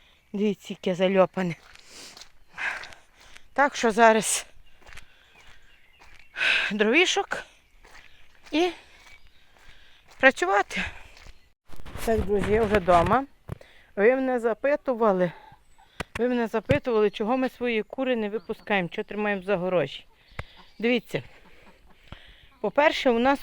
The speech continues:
тут є де випустити. Оцю браму Михайлик відкрив, не знаю, чого він тепер відкрив.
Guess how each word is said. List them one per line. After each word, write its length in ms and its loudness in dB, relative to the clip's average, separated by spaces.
тут 260 -2
є 180 4
де 140 6
випустити. 680 0
Оцю 300 -2
браму 460 2
Михайлик 540 2
відкрив, 440 2
не 120 0
знаю, 280 0
чого 280 0
він 160 0
тепер 320 2
відкрив. 460 -2